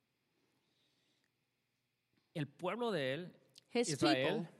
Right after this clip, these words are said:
Speaker 2: Israel,
Speaker 1: buscaba, ah, ah, por la prosperidad.
Speaker 2: sought prosperity.
Speaker 1: Dios pedía, ah, ah, santidad.
Speaker 2: And God required, uh, sanctity.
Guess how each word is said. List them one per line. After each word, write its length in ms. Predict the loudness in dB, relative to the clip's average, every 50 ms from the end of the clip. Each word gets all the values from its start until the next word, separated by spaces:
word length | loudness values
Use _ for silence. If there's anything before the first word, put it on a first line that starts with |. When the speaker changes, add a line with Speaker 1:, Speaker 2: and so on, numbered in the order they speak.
| -20 -20 _ _ -8
Speaker 2:
Israel, 680 | -4 -4 -4 -2 -2 -2 -2 -2 -2 -2 -4 -6 -10 -14 _ _ _ -20 -20 _ _ _ _ _ _ _ _ _ _ -18 -14
Speaker 1:
buscaba, 760 | -12 -12 -12 -12 _ -12 -10 -8 -8 -6 -4 -4 -4 -4 -6 -8 -14 -18 -20 -16 -14
ah, 720 | -12 -10 -10 -10 -8 -8 -8 -10 -10 -10 -10 -10 -12 -12 -14 -18 _ _ _ _ _ _ _ _ -12
ah, 560 | -10 -8 -8 -8 -8 -6 -6 -6 -8 -8 -8 -8
por 60 | -8 -10
la 60 | -10
prosperidad. 720 | -8 -10 -14 -12 -10 -10 -8 -6 -6 -6 -6 -6 -8 -8 -12 -14 -16 -12
Speaker 2:
sought 440 | -8 -4 0 2 2 0 0 -4 -8
prosperity. 840 | -6 -6 -6 -8 -10 -6 -4 -2 -2 -2 -2 -4 -6 -8 -10 -12 -14 -16 _ _ _ _ _ _ -20 -14
Speaker 1:
Dios 240 | -10 -8 -8 -8 -10
pedía, 440 | -10 -10 -8 -6 -6 -4 -4 -6 -6 -10 -16 _ _ _ _ -14
ah, 760 | -12 -10 -10 -10 -8 -8 -8 -8 -8 -8 -8 -10 -10 -12 -12 -16 -18 -20 _ _ -14
ah, 440 | -14 -12 -12 -10 -10 -10 -10 -10 -10
santidad. 680 | -10 -10 -10 -10 -10 -8 -8 -8 -6 -6 -6 -8 -10 -12 -16 -16 -10 -6
Speaker 2:
And 160 | -4 -2 0
God 320 | 2 4 4 4 4 2 0 -4 -12 -16 -12 -6
required, 840 | -4 -2 -4 -4 -4 -2 0 2 2 2 2 0 -2 -2 -2 -4 -6 -8 -8 -4
uh, 400 | -2 0 0 0 0 -2 -4 -6 -8 -12 -16 -20 -20 -20 _ _ _ _ _ _
sanctity. 680 | -10 -6 -4 -4 -4 -4 -6 -6 -6 -6 -8 -10 -10 -12